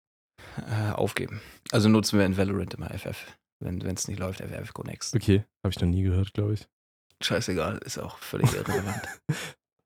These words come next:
Speaker 2: Ich, ich find sowas immer interessant, Alter, was die Jugend von heute wieder macht beim Internet.
Speaker 1: <laughs> Die Jugend von heute, ich bin einunddreißig Jahre jung, ich zock Valorant, ich hab einen Schaden, hab ich.
Speaker 2: Das ist richtig. Also, wer, wer, wer Valorant spielt,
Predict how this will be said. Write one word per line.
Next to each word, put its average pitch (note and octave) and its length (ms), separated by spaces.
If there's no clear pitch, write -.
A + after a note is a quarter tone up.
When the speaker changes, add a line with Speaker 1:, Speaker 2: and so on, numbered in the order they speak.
Speaker 2:
Ich, F3+ 260
ich - 220
find G#2 160
sowas F#2+ 220
immer F#2+ 120
interessant, F2+ 460
Alter, F2 220
was F2 120
die G#2 100
Jugend F3 280
von - 120
heute D3 300
wieder A2+ 220
macht B2 220
beim G#2+ 180
Internet. G#2 400
Speaker 1:
<laughs> - 140
Die B2+ 160
Jugend C#3+ 280
von C3+ 160
heute, C#3+ 200
ich C3 60
bin B2+ 120
einunddreißig C3 460
Jahre C3 260
jung, B2 180
ich B2 140
zock B2+ 180
Valorant, B2+ 360
ich G#2+ 180
hab F2 180
einen - 80
Schaden, B2+ 420
hab F#2 120
ich. - 160
Speaker 2:
Das - 380
ist A#2 180
richtig. F#2+ 380
Also, A2 360
wer, A2+ 300
wer, G#2+ 180
wer G#2+ 260
Valorant C3 400
spielt, - 280